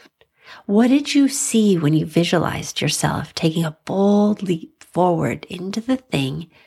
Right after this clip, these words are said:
you want to jump into? How did it make you feel? What fears or limiting beliefs came up for you as you stood at the edge of the cliff?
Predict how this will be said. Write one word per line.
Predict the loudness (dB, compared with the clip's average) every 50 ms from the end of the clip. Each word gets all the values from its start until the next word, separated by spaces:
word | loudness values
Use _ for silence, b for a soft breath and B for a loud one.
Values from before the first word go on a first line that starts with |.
| b b b _
you | 2 2 4 2 2 -2 -6
want | -12 -12 -6 0 2 2 4 4 2 0 -2 -6 -10 -14 -14 -14 -14
to | -12 -10
jump | -4 -2 -2 -2 -2 -2
into? | -2 -2 -2 -4 -6 -8 -10 -10 -14 B B B B B B B B
How | -14 -10 -6 -2 0 2 2 4 2 2 0
did | -2 -4 -4 -4
it | -4 -8 -6 -2
make | 2 2 2 0 0 -2
you | -2 -2 -2 -2 -6 _ -20 _
feel? | -2 0 2 4 2 2 0 -4 -8 -14 -18 _ _ _ _ _ _ _ _ _ _ _ _ _ _ _ _ _ _ _ _ _ _ _ _ _ _ _ _ _ _ _ _ _ _ _ _ _ _ _ _ _ _ _ _ B B B B B B B B B B B B B B
What | 0 0 2 2 0 -2
fears | -10 -14 -4 0 2 4 4 6 4 4 2 0 -2 -4 -4 -6 -6 -4
or | -2 0 2
limiting | 2 2 0 0 0 -2 -4 -2
beliefs | -6 -6 -6 -2 -2 0 2 2 4 4 4 2 0 -2 -8 -10
came | -8 -4 -4 -2 0 0
up | -2 -2 -4 -6
for | -6 -6
you | -4 -4
as | -4 -6 -6 -6
you | -6 -6
stood | -6 -8 -10 -10 -10 -10 -4 -2 0 0 0 0 -2 -4
at | -8 -8 -8
the | -10 -6 -4
edge | -4 -2 -2 -2
of | -2 -2
the | -4 -4
cliff? | -2 -2 -2 -2 -2 -6 -10